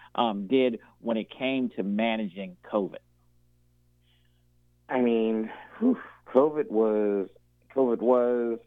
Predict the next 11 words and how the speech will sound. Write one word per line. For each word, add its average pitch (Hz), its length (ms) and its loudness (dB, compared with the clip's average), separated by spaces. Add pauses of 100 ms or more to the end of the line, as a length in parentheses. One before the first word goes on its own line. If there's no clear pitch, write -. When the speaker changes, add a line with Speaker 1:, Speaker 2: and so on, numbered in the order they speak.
(480)
Speaker 2:
a 123 140 -2
beast, 127 300 2 (100)
Speaker 1:
<clears throat> - 140 -12
Speaker 2:
and 113 520 0 (400)
we 147 260 4
were 139 140 4
able 123 300 2
to - 160 -12
pivot 123 540 0
and 110 240 0
move 123 220 2